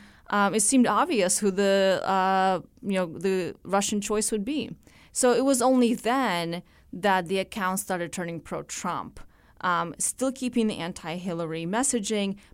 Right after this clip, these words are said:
but then increasingly as we neared the elections that started really over the summer of twenty sixteen, they amped up the pro-Trump, uh, content.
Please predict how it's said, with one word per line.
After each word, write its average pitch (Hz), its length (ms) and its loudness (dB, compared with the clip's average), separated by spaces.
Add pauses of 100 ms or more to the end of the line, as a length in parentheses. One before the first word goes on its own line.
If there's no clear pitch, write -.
but 208 100 -4
then 190 160 -2
increasingly 208 840 -2
as 175 200 -4
we 175 360 -8 (280)
neared 214 640 4
the 180 140 -2
elections 175 560 -4
that 170 80 -6
started 180 320 -4
really 165 220 -4
over 165 200 -4
the - 80 -6
summer 170 360 -4
of 160 100 -8
twenty 160 240 -8
sixteen, 240 720 0 (220)
they 214 140 -2
amped 185 360 -6
up 165 160 -2
the 165 80 -6
pro-Trump, 160 720 -4 (240)
uh, 160 140 -4
content. - 580 -10